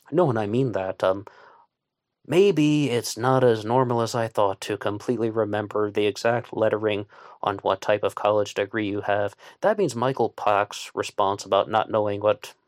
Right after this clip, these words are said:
degree he got from college forty years ago, it goes from n-,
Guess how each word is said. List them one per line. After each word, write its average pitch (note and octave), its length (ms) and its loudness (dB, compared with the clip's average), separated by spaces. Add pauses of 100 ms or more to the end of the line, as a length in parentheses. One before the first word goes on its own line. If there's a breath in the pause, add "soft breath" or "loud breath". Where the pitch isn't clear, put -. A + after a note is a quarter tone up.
(140)
degree A2 360 -2
he G#2+ 160 -6
got A2 220 4
from G2+ 220 -6
college G2+ 400 2
forty A2+ 320 -6
years G#2 320 -6
ago, G#2 380 -2 (500 soft breath)
it C3 240 -2
goes C#3 300 4
from A2+ 600 -2 (720)
n-, - 80 -12